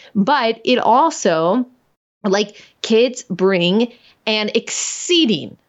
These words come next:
amount of joy and fulfillment. Like, that is the beautiful thing about sacrifice that the world gets wrong, that Christianity gets right, that sacrifice and generosity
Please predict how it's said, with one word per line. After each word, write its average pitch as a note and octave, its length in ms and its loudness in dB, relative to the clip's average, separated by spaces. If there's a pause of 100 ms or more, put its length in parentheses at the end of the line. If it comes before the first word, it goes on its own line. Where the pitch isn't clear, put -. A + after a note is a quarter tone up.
(240)
amount F#3+ 600 -2
of F#3+ 180 -2
joy E3+ 580 2
and - 140 -4
fulfillment. G#3 720 -2
Like, A3 200 0
that G#3+ 280 -4
is A#3+ 140 -4
the A#3+ 80 0
beautiful G3 420 0
thing G3 300 -2
about F3 260 -4
sacrifice G#3 720 -4
that G#3+ 120 -2
the F#3+ 80 -2
world G#3 320 0
gets E3+ 220 0
wrong, D#3 260 0
that - 120 -4
Christianity G#3 680 0
gets - 280 -4
right, F3 320 -2 (240)
that G3 140 -2
sacrifice A3+ 680 -4
and F3+ 120 0
generosity F#3 1000 0